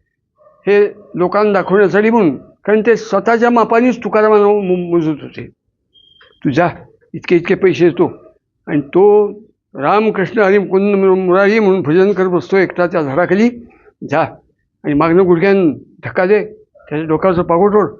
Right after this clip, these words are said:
त्याचा तंबोरा हिसकावून घे, म्हणजे तो तुला मारायला उठेल.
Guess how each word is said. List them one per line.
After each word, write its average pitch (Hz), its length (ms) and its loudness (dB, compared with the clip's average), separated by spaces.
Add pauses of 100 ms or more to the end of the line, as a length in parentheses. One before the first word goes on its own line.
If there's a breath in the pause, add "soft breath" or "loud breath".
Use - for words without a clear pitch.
(420)
त्याचा 147 200 -4
तंबोरा 190 400 0
हिसकावून 208 420 0
घे, 202 360 -2 (300)
म्हणजे 190 580 0 (2750)
तो 175 60 2
तुला 185 220 2
मारायला 165 380 0
उठेल. 123 340 -10